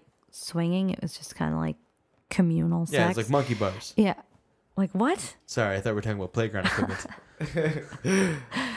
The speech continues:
Speaker 3: You can see it. It's like two couples playing around in a room.
Speaker 1: Yep.
Speaker 3: Yeah.
Speaker 1: So we did that once, and that was okay. It was a little weird 'cause the guy was really into me, like, before that happened. So it was like,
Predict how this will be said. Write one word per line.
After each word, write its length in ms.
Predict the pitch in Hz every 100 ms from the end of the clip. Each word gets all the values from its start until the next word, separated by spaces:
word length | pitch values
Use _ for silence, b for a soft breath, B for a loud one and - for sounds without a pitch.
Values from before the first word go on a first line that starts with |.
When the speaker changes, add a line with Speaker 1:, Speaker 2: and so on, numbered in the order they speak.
| B B -
Speaker 3:
You 60 | 180
can 100 | 170
see 120 | -
it. 60 | 185
It's 100 | 151
like 320 | 170 160 151
two 140 | - 202
couples 340 | 165 151 147
playing 320 | - 151 139
around 380 | 135 131 127 123
in 80 | 120
a 40 |
room. 380 | 117 117 110 110 - -
Speaker 1:
Yep. 280 | 220 170 -
Speaker 3:
Yeah. 180 | - 101 - - -
Speaker 1:
So 280 | - 247 240
we 100 | 277
did 180 | 320 220
that 220 | 180 -
once, 360 | 165 160 156
and 280 | - 175 170 -
that 200 | 247 -
was 160 | 269
okay. 480 | 196 175 175 156 160
It 60 | -
was 120 | 247
a 40 | 247
little 280 | 214 202
weird 280 | 170 170 170
'cause 140 | 165 175
the 80 | 175
guy 220 | 139 143
was 180 | 170 160
really 280 | 160 160 156
into 180 | 170
me, 320 | 190 220 240 - _ _ -
like, 360 | 175 160 - _ _ - _ -
before 640 | 175 - 170 160 180 226 -
that 180 | 208 226
happened. 480 | 233 233 262 262 -
So 260 | - 190
it 60 | 170
was 160 | 156 -
like, 320 | 160 151